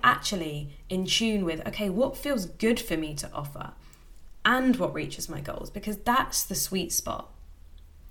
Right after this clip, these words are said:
And then, like I said, we think about how to draw people into these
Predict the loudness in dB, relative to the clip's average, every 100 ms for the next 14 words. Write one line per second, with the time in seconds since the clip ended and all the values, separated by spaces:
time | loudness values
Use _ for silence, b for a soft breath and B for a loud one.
0 | -18 B B B B B 4 8 8 8
1 | 4 2 0 2 2 2 -2 2 2 2
2 | 2 2 2 2 2 2 -2 -4 0 4
3 | 4 4 0 -4 -2 -6 -4 -4 -4 -6
4 | -6